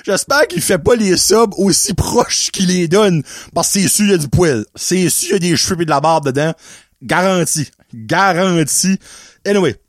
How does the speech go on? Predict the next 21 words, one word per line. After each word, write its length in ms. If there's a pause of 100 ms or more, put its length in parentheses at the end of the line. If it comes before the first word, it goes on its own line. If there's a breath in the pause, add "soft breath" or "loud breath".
(1120)
Partagez-moi 640
si 160
vous 120
avez 160
vécu 200
ça, 120
ou 100
si 140
vous 100
avez 140
vécu 420
un 200
autre 240
moment 300
de 60
même 320
de 160
trop 340
dans 140
ta 160
bulle. 480